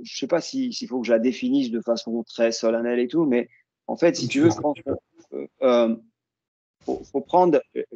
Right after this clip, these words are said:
on, on va partir de, de l'état de forme ou du niveau d'énergie des,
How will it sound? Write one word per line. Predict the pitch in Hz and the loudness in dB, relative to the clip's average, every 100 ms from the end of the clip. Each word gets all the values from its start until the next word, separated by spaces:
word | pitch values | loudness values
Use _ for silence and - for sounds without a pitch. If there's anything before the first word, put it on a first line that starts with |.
| 117 - | -16 -12
on, | 127 123 - | -10 -10 -2
on | |
va | 127 | 0
partir | 131 151 - 175 | 2 2 2 0
de, | 123 120 | 2 -2
de | 113 123 | -2 0
l'état | 139 135 139 | 2 2 0
de | |
forme | - 151 139 | 2 2 2
ou | |
du | 120 120 | -4 -2
niveau | 127 139 135 | 0 0 0
d'énergie | 127 123 120 120 | 0 0 -2 -4
des, | 120 113 110 | -8 -10 -10